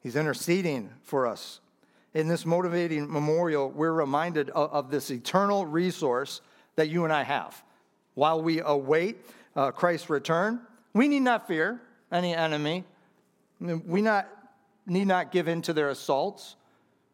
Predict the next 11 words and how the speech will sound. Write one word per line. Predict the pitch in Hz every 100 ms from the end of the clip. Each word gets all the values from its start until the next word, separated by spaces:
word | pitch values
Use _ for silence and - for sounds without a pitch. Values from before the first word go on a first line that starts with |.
| _
We | 165
can | 180
have | 175 151
victory | 180 180 185 180 160 160
over | 180 165 160
sin. | - 165 202
We | 220 185
are |
new | 160 180 208 214
creations | - 196 175 185 190 240 214
hidden, | 214 196 220